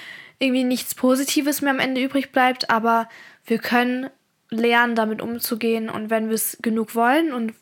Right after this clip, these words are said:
wissen, was die Gefahren sind, dann können wir versuchen, an uns zu arbeiten. Und für mich, mein Ziel ist es jetzt, weil ich weiß, ich kann's nicht ändern, dass es das gibt, dass ich einfach sozusagen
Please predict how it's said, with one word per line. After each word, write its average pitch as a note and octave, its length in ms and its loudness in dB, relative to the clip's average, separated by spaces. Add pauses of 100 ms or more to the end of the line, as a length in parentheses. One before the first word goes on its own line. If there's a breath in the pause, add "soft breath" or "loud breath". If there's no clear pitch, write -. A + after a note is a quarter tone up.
(100)
wissen, C4+ 440 -2 (500 loud breath)
was C4+ 220 2
die C4 80 0
Gefahren C4+ 480 2
sind, D4+ 340 -2 (560 loud breath)
dann C4 300 4
können C#4+ 220 0
wir C#4 60 0
versuchen, C4 600 0
an A3+ 120 2
uns A3+ 220 -2
zu - 140 -2
arbeiten. A3 440 0
Und G#3 140 -4
für - 80 -4
mich, B3+ 340 -4
mein A#3 260 -2
Ziel A#3+ 240 -2
ist A#3+ 120 -6
es A#3+ 140 -8
jetzt, A#3+ 280 -4 (600 loud breath)
weil A#3 180 4
ich A#3 160 0
weiß, A#3+ 260 4
ich - 120 -4
kann's A3 240 -2
nicht - 180 -4
ändern, D#4+ 440 2
dass C#4+ 160 0
es C#4 120 -4
das - 200 -8
gibt, - 360 -6 (1120 loud breath)
dass B3 460 2
ich - 220 -2
einfach B3 380 2
sozusagen A#3 920 -2